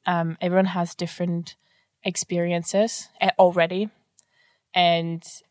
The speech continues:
everyone, even if it's the same prompt we're answering, it's completely different.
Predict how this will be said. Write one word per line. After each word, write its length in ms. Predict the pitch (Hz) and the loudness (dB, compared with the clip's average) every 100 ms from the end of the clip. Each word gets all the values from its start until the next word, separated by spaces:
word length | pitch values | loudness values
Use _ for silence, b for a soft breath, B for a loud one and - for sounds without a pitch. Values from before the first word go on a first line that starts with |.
| _ _ _ - | _ _ _ -4
everyone, 500 | 185 180 175 170 180 _ _ _ _ | -4 -2 -4 -4 -10 _ _ _ _
even 240 | 214 208 208 | -2 0 0
if 120 | 190 | 0
it's 160 | 190 - | -4 -6
the 60 | |
same 240 | - 180 175 | -2 -2 -2
prompt 360 | - 185 - | -2 -4 -4
we're 80 | 175 | -6
answering, 500 | 170 165 165 175 170 _ _ - | -4 -4 -4 -4 -8 _ _ -4
it's 140 | 175 | -2
completely 460 | 180 165 175 156 165 | -4 -6 -6 -6 -6
different. 520 | 170 - 165 160 | -6 -6 -8 -8